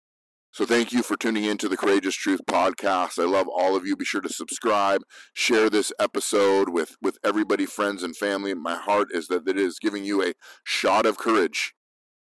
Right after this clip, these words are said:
turn your eyes to Jesus. If you do not follow Jesus and you don't know who Jesus is, Jesus is the creator of the universe, the creator of the world that created mankind to have a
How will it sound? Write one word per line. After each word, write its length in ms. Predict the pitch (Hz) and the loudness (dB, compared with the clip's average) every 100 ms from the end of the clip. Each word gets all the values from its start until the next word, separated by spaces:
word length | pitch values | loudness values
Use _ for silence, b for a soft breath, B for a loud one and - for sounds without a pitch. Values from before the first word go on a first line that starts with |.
| _ _ _ _ _ | _ _ _ _ _
turn 300 | - 113 120 | -4 0 2
your 220 | 123 123 | 2 2
eyes 560 | 104 104 113 117 123 - - | 2 2 4 2 0 -6 -10
to 120 | - 92 | -12 -8
Jesus. 540 | - 104 117 123 - | -6 -2 0 0 -2
If 120 | 87 | -6
you 100 | 101 | -8
do 200 | 95 104 | -6 -4
not 260 | 120 120 - | 0 0 0
follow 320 | 113 107 110 | 2 4 2
Jesus 500 | 104 123 120 123 - | 2 0 2 0 -2
and 120 | 95 | -8
you 240 | 85 85 65 | -10 -12 -4
don't 200 | - 113 | 0 0
know 160 | 110 110 | 2 2
who 120 | 113 | 0
Jesus 440 | 101 117 107 98 - | 0 -2 -4 -6 0
is, 320 | 120 120 - B B B | 2 2 0 B B B
Jesus 400 | - 117 120 110 | -4 -2 0 0
is 180 | 107 85 | -2 -2
the 100 | 90 | -4
creator 680 | - 90 92 104 117 120 117 - | -4 -2 0 2 4 4 2 0
of 140 | 87 | -6
the 100 | 85 | -6
universe, 500 | 85 110 117 107 110 | -4 -4 -2 -2 -2
the 120 | - 87 | -2 -8
creator 440 | - 104 113 113 | 0 2 4 4
of 100 | 95 | 0
the 80 | 87 | -2
world 400 | 87 101 113 120 B B B | 0 2 2 0 B B B
that 160 | 98 95 | -4 -2
created 500 | - 104 113 123 104 | 0 4 4 4 0
mankind 640 | 110 113 110 107 107 113 | -2 -2 -2 -2 -2 0
to 100 | 113 | -2
have 200 | 95 98 | 0 0
a 220 | 92 92 | 2 0